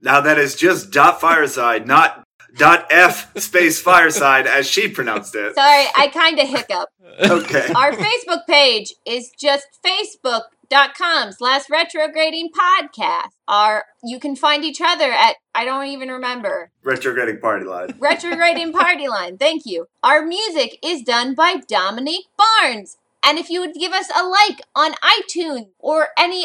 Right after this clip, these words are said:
Speaker 2: other place you find our podcast, if they do likes or shares or reviews or things like that, that would help us out a lot. We would love that. We would love you. Thank you.
Speaker 1: We would love you. Just keep that in mind.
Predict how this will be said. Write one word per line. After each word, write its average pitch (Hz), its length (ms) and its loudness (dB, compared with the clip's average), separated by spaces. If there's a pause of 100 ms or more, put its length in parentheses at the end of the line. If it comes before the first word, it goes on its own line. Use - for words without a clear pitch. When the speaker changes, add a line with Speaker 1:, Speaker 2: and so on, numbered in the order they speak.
Speaker 2:
other 349 340 0
place 339 400 -10
you 311 180 -8
find 320 320 0
our 302 220 2
podcast, 285 800 0
if 233 240 -8
they 277 140 -2
do 294 280 -10
likes 277 600 -2
or 269 140 -4
shares 294 560 -6 (100)
or 247 360 -4 (180)
reviews 254 500 -6
or 302 80 -6
things 294 240 -8
like 285 200 -2
that, 392 200 0 (140)
that 277 180 0
would 349 100 -8
help 254 240 -6
us 302 140 -8
out 349 160 -2
a 403 40 -6
lot. 415 460 2
We 277 140 -10
would 339 160 -10
love 392 400 0
that. 185 260 0
We 240 120 -14
would 269 180 -12
love 370 300 -2
you. 381 540 -10 (120)
Thank 554 240 -2 (160)
you. 170 300 -6 (120)
Speaker 1:
We - 140 -16
would 98 240 -8
love 85 220 -16
you. - 160 -16 (160)
Just 101 260 -6
keep 107 140 -6
that 101 120 -6
in 98 80 -10
mind. 110 300 -4